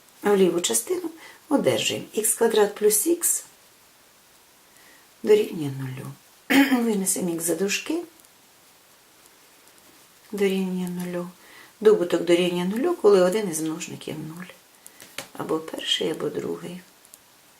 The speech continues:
Ікс перше дорівнює нулю, ікс друге дорівнює одиниці. Розглянемо, що буде,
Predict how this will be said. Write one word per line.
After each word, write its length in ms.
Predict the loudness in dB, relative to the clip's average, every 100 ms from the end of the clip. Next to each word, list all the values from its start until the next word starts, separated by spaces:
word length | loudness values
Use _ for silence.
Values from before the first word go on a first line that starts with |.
| _ -20 _ _ _ -20 _ _ _ _ -20 -20 -20 -20 -20 _ _ _ -10
Ікс 220 | -6 -6
перше 400 | -4 -4 -2 -2
дорівнює 480 | -2 0 0 -2 -4
нулю, 400 | -4 -4 -4 -4 -4
ікс 240 | -4 -6
друге 440 | -6 -6 -6 -8 -8
дорівнює 480 | -8 -8 -8 -8 -10 -10
одиниці. 760 | -8 -8 -8 -12 -16 -10 -10 -10 -16 _ -20 _ _ -20 _ _ -20 -20 -20 -20 -16 -14 -12 -14 -2 2
Розглянемо, 640 | 2 2 -2 -4 -6 -6
що 260 | -6 -4 -4
буде, 400 | -4 -6 -4